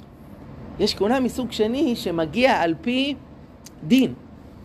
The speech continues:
וזו הכהונה שפנחס זכה לה, שעליה אי אפשר לערער ולבטל אותה. כהונה של מתנה, אם מישהו יעשה מעשה של רצח, איבד.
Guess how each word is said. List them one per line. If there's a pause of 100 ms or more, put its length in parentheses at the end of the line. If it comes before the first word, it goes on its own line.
(1300)
וזו
הכהונה
שפנחס
זכה
לה, (320)
שעליה
אי
אפשר
לערער
ולבטל
אותה. (600)
כהונה
של
מתנה, (160)
אם
מישהו
יעשה
מעשה
של
רצח,
איבד.